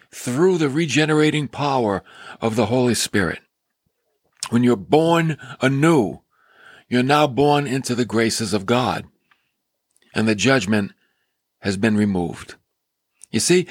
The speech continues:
So, you know, we're not condemned because we're sin. We're condemned because we're born. And because we're born, we sin. So we're born condemned.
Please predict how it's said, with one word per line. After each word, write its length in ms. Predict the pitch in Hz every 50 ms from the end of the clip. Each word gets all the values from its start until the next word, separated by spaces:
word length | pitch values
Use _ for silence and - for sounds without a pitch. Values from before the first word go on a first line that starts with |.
| -
So, 380 | - - - 202 185 180 - - - - - - - - _
you 100 | - 214
know, 180 | 214 208 190 -
we're 200 | - 175 202 226
not 420 | 247 262 277 262 220 - - _
condemned 520 | - - 165 151 127 147 170 190 165 127 120
because 320 | 117 - - 143 123 104
we're 100 | 117 107
sin. 380 | - - - 165 165 131 104 98
We're 100 | 110 110
condemned 400 | - 131 131 120 147 151 160 151
because 280 | 135 - - 135 110 107
we're 100 | 110 92
born. 500 | 82 98 117 127 107 87 73 71 65 - _ _ _ _ _ _ _ _ _ _ _ _ _ _ _ _ _ _ _ _ _ -
And 100 | - 120
because 300 | 120 127 - 165 165 123
we're 100 | 143 131
born, 460 | 107 95 151 175 170 131 113 107 98
we 120 | 107 123 110
sin. 460 | - - 165 170 139 85 67 69 - _ _ _ _ _ _ _ _ _ _ _ _ _ _ _ _ _ _ _ _ _ _ _ _ _ _ _ _ - - - -
So 80 | 147
we're 120 | 147 151 147
born 280 | 120 135 175 185 185
condemned. 640 | 165 - 156 151 139 165 180 190 - 95 82 73 -